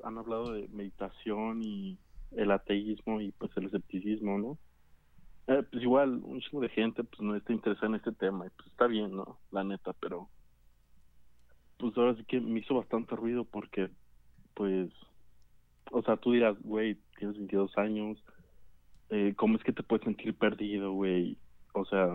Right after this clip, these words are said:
no sientes el piso, pues, o sea, es, es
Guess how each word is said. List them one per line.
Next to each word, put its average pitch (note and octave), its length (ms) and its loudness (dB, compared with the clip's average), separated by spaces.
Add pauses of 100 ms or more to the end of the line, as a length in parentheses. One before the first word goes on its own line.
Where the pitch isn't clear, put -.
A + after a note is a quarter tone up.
(160)
no G#2 200 4
sientes A2+ 360 -4
el F#2+ 120 0
piso, G#2 340 0
pues, F2+ 320 0
o F2 80 -4
sea, F2 320 -6 (960)
es, A#3+ 400 4 (380)
es F#3+ 160 4